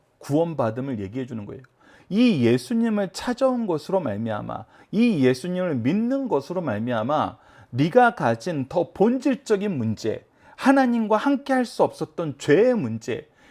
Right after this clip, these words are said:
이제 하나님이 은혜를 주신 딸로서 하나님의 구원의 역사에 동참하게 되는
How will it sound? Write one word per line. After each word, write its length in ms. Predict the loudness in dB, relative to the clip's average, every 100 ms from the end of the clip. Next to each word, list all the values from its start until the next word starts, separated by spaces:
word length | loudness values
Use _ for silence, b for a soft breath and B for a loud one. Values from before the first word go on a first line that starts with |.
| b
이제 280 | 0 4 4
하나님이 720 | 4 6 6 6 4 2 2
은혜를 460 | 4 4 2 0 -4
주신 300 | -6 -6 2
딸로서 640 | 2 2 0 2 4 4 B B
하나님의 580 | 2 4 4 0 -2 -4
구원의 500 | -2 4 4 4 4
역사에 400 | 0 0 -2 -2
동참하게 800 | -2 -4 -4 -4 -2 -2 -2 -2
되는 360 | -2 0 -2